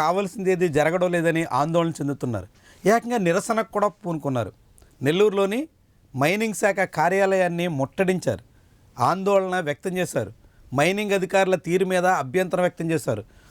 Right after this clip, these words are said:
ఒకవైపు రాష్ట్ర ప్రభుత్వం, రెండో వైపు అధికారులు అంతా కలిసి తమ కొంప ముంచుతున్నారంటూ ఆవేదన వ్యక్తం చేశారు. ఇది నెల్లూరు జిల్లాలోని తెలుగు తమ్ముళ్ళ ఆవేదనే కాదు, రాష్ట్రంలోని చాలా చోట్ల తెలుగు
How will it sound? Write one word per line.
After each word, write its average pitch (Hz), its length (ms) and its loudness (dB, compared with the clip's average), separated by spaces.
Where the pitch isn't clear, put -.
ఒకవైపు 208 320 2
రాష్ట్ర 202 280 -2
ప్రభుత్వం, 196 400 0
రెండో 185 260 0
వైపు 196 200 4
అధికారులు 180 520 0
అంతా 180 240 0
కలిసి 208 280 -2
తమ 185 140 0
కొంప 202 320 0
ముంచుతున్నారంటూ 202 800 -2
ఆవేదన 185 440 0
వ్యక్తం 165 300 -4
చేశారు. 110 280 -6
ఇది 165 220 2
నెల్లూరు 208 340 0
జిల్లాలోని 214 520 0
తెలుగు 196 280 -2
తమ్ముళ్ళ 196 280 2
ఆవేదనే 190 420 -2
కాదు, 151 260 0
రాష్ట్రంలోని 185 540 0
చాలా 175 300 2
చోట్ల 190 300 -2
తెలుగు 196 220 2